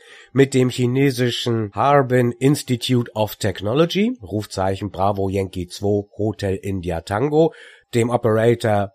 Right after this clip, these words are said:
Wei Ming Qian, Bravo Golf zwei Bravo Hotel Charlie, sowie dem Operator Hiahe und Sora Taimir, Kilo Golf fünf Tango Echo Papa, führte er ein Q S O über diesen künstlichen Mond um den Mond.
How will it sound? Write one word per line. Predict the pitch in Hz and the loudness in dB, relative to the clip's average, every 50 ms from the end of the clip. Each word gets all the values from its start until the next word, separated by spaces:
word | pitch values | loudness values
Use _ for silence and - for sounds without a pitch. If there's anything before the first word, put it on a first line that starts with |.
| _ | _
Wei | 92 92 110 113 117 117 110 104 - | -6 -2 0 2 2 2 2 0 -2
Ming | 107 117 113 104 107 101 | -2 0 0 0 -2 -4
Qian, | - - - 95 95 104 117 156 190 220 220 208 - _ _ | -6 -6 -6 -2 0 0 2 2 2 2 0 -2 -8 _ _
Bravo | - 87 92 95 95 98 92 | -4 -2 -2 0 0 -2 -4
Golf | - - 92 92 92 - - | -2 -2 -2 -2 -2 -6 -10
zwei | - - 104 101 101 98 85 | -6 -2 0 0 0 0 -2
Bravo | 80 87 90 92 87 92 90 78 82 | -2 -2 -2 -2 0 -2 -2 -2 -2
Hotel | 95 98 - 98 87 82 | -4 -6 -6 -6 -6 -6
Charlie, | - - 107 101 110 131 143 151 156 139 | -6 -6 -4 0 2 2 2 2 2 2
sowie | 123 147 185 175 175 165 | 2 2 2 2 2 2
dem | 143 143 | 2 0
Operator | 131 131 - 127 120 117 117 123 127 123 - 120 113 110 107 - | -2 -2 -2 0 2 2 4 2 2 2 2 2 2 2 0 -2
Hiahe | - - 113 113 110 107 110 123 139 135 135 131 123 120 120 | -6 -6 -4 -2 0 0 2 2 2 2 4 4 4 4 2
und | - 110 110 104 98 | 2 0 0 0 -2
Sora | 87 92 113 113 113 104 98 98 98 95 | -2 -2 2 2 2 2 2 0 0 0
Taimir, | - 113 113 139 165 170 143 110 104 123 160 185 202 196 - | -2 -2 0 2 2 2 2 2 2 2 2 2 2 -2 -6
Kilo | - - 120 117 117 113 | -4 -2 -2 0 0 0
Golf | 101 95 98 98 101 98 - | 0 0 0 0 0 -2 -2
fünf | - 120 117 117 113 - - | -2 -2 -2 -2 -4 -6 -4
Tango | - 113 104 104 101 95 92 95 - | -2 -2 0 0 0 -2 -4 -4 -4
Echo | 101 98 - - 92 | -8 -8 -6 -6 -6
Papa, | - 90 87 - - 104 123 147 170 170 - - - _ _ | -4 -4 -6 -2 -2 2 2 2 2 0 -2 -12 -20 _ _
führte | - 202 240 233 - 208 | 4 4 4 6 6 6
er | 160 170 165 147 | 6 6 4 4
ein | 127 139 - | 4 0 -4
Q | - - 127 123 | -4 -4 0 0
S | 120 113 - - | 0 0 -2 0
O | 127 135 135 135 - | 2 4 4 4 4
über | 135 135 127 123 | 0 0 0 0
diesen | 117 120 117 113 123 123 120 - _ _ | 0 -2 -2 0 0 0 0 -2 _ _
künstlichen | - - 120 117 107 - - - 123 123 120 - 131 131 127 - _ - | 0 2 2 2 2 -2 -6 -4 -2 -2 0 0 0 0 0 -2 _ -8
Mond | 90 92 95 95 101 107 113 117 113 - - | -4 -2 0 2 2 2 2 0 -2 -6 -8
um | _ 95 92 95 95 95 | _ -4 -4 -4 -4 -2
den | 104 110 113 113 92 85 90 | -2 -2 -2 -2 -4 -8 -10
Mond. | 85 101 117 117 98 80 73 - | -2 0 2 2 2 0 -2 -8